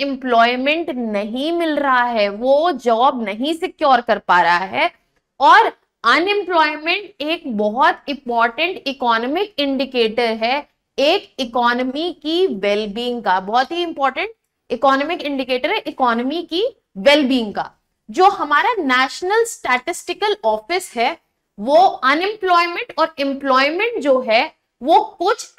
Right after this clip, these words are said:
एक्टिविटी स्टेटसेस के बेस पे डिसाइड करता है, जैसे कि एम्प्लॉयड, अनएम्प्लॉयड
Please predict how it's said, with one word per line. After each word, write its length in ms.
एक्टिविटी 560
स्टेटसेस 680
के 120
बेस 360
पे 160
डिसाइड 440
करता 320
है, 200
जैसे 340
कि 280
एम्प्लॉयड, 640
अनएम्प्लॉयड 840